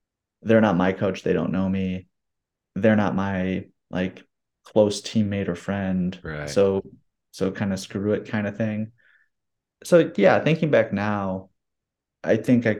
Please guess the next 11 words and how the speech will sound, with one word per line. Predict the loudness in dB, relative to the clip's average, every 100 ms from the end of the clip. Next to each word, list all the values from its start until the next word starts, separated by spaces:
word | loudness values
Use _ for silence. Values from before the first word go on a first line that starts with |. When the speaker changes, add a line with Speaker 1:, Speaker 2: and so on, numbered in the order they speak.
| -4
Speaker 1:
I | -6
could | -4 -4
have | -2 -2 -6 -14 _ _ _ _ _ _ _ -6
I |
could | -2 -2
have | -2
benefited | -2 -2 -2 -4 -4
from, | -6 -6 -6 -6 -10 _ _ _ _ _ _ _ _
from | -8 -4 -2
that. | -2 -2 -6 -14 _ -14
And | -10 -8 -10